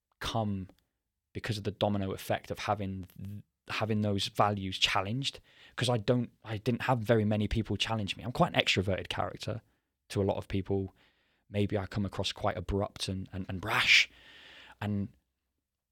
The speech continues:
you've taught me in those early stages not to,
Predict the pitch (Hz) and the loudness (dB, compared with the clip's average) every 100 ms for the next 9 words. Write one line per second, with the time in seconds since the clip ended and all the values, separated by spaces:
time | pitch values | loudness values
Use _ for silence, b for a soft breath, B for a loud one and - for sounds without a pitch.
0 | _ _ _ _ _ _ 104 110 - 135 | _ _ _ _ _ _ -4 -4 0 0
1 | - 110 101 95 _ 107 101 107 110 107 | 0 0 -2 -4 _ -2 4 6 6 4
2 | 98 95 107 95 - 127 - - | 0 0 -2 -4 -2 -2 0 -2